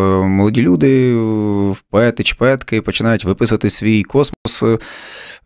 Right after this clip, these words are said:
не помічаючи того, що цей космос вже був сто разів відкритий, що насправді його можна розширяти. Себто якась така робота, можливо, вона й добра, можливо, так і має бути, а можливо, і не варто, е, витрачати ресурс на те, що вже є.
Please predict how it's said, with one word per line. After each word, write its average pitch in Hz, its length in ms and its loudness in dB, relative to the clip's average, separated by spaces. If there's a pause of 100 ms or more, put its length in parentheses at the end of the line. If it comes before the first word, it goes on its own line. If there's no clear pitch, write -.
(340)
не 151 120 0
помічаючи 185 420 0
того, 175 140 0
що - 100 -4
цей 143 140 -4
космос 131 340 -2
вже 117 140 -2
був 113 440 2
сто - 160 0
разів 107 240 0
відкритий, 113 420 -2
що 107 120 -2
насправді 104 480 0
його 95 180 2
можна 95 380 2
розширяти. 95 920 0
Себто - 200 -4
якась 131 220 -4
така 120 340 0
робота, 120 400 -2
можливо, 127 340 0
вона 196 160 2
й 160 60 0
добра, 226 280 0
можливо, 120 260 0
так 120 160 -2
і 120 40 0
має 151 220 0
бути, 85 320 -4 (100)
а - 80 2
можливо, 139 380 0
і 113 40 2
не 107 100 0
варто, 123 300 0 (580)
е, - 40 0 (440)
витрачати 104 540 0
ресурс 101 360 -2
на 95 80 0
те, 95 120 -2
що 92 140 -2
вже 87 160 0
є. 80 180 -4